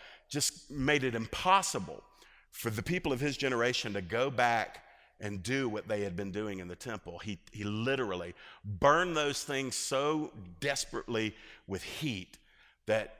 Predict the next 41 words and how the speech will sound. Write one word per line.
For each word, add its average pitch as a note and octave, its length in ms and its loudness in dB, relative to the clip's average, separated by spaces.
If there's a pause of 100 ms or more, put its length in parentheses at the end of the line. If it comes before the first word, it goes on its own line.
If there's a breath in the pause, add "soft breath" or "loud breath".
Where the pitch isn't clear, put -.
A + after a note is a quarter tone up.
they A#2+ 140 4
were A2+ 100 4
able A2 200 4
to F#2+ 80 0
s-, - 420 -4
just G#2+ 200 -4 (200)
s-, - 100 -6 (100)
pound D#3+ 400 2
them A#2 160 2
into A2 300 -4
fine A2+ 560 -2
dust. G2+ 440 -2 (360 loud breath)
They F2+ 80 -4
took - 320 -2
it C#3+ 80 4
out C3+ 200 4
to A2+ 40 -8
the G#2+ 80 0
Kidron A2+ 540 -2
Valley, G2 440 2 (440 loud breath)
and G2+ 120 -6
they G2 120 -2
just F#2 260 0
spread B2 340 2
it A#2 80 2
out G#2+ 220 6
there G#2+ 140 2
and G2+ 100 0
then G2 100 -2
carried A2+ 360 -2
the G2+ 200 -6
ashes G2+ 460 -2
even F#2 180 -6
further F2+ 460 -6 (400 loud breath)
to - 100 -8
Bethel. E2 520 -6 (760 soft breath)
It, D3+ 160 2
it's E3 240 0
radical. B2+ 540 4 (1200 soft breath)
Reformation C#3+ 760 0
is. - 560 -6